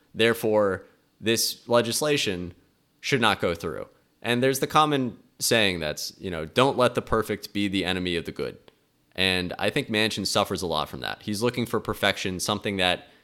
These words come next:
he can really get behind. But look, maybe it's a principled line and he's drawing a line in the sand and just won't do it. And you gotta respect the man for that. But at the same time, if you're a Democrat and you're host-, holding a vote like this, i-, it's very difficult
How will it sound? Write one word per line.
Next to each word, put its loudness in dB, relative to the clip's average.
he -4
can -2
really 0
get 0
behind. -2
But -4
look, 2
maybe 2
it's -2
a -2
principled -2
line 2
and -4
he's -10
drawing -2
a -4
line 0
in -4
the -6
sand -2
and -4
just -8
won't -4
do 4
it. -4
And -2
you 0
gotta 6
respect 2
the -4
man 0
for -2
that. -6
But -8
at -8
the -6
same 0
time, 0
if -8
you're 2
a 0
Democrat 2
and -2
you're 2
host-, 0
holding 0
a 0
vote 2
like -2
this, -4
i-, -6
it's -4
very 2
difficult -2